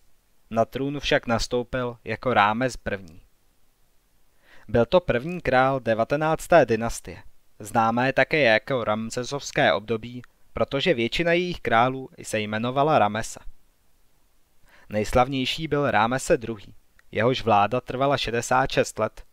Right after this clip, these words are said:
od roku dvanáct set sedmdesát devět do roku dvanáct set třináct před naším letopočtem, a tato doba se z hlediska stavebních projektů stala jednou z nejúžasnějších v egyptské historii.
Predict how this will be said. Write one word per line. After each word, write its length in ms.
od 140
roku 240
dvanáct 420
set 180
sedmdesát 640
devět 480
do 160
roku 240
dvanáct 440
set 220
třináct 560
před 240
naším 360
letopočtem, 720
a 80
tato 300
doba 300
se 200
z 40
hlediska 540
stavebních 580
projektů 640
stala 340
jednou 360
z 100
nejúžasnějších 1160
v 80
egyptské 560
historii. 600